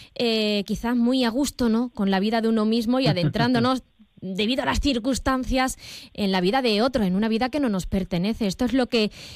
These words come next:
Speaker 1: viene un poco a contarnos Una Quinta Portuguesa, una película, eh, que es española, pero que hay escenas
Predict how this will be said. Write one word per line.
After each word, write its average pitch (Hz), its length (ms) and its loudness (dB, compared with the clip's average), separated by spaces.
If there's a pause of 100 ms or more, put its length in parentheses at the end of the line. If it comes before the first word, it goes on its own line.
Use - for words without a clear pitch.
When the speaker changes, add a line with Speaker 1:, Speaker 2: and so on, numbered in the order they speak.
(220)
Speaker 1:
viene 254 320 2
un 277 80 4
poco 233 500 -2
a 208 140 -2
contarnos 214 640 0
Una 262 160 2
Quinta 202 300 0
Portuguesa, 190 540 -2
una 220 160 0
película, 277 580 0 (320)
eh, 202 840 2
que 214 80 2
es 226 140 -2
española, 262 760 2
pero 214 280 0
que 202 260 0
hay 233 240 0
escenas 254 600 0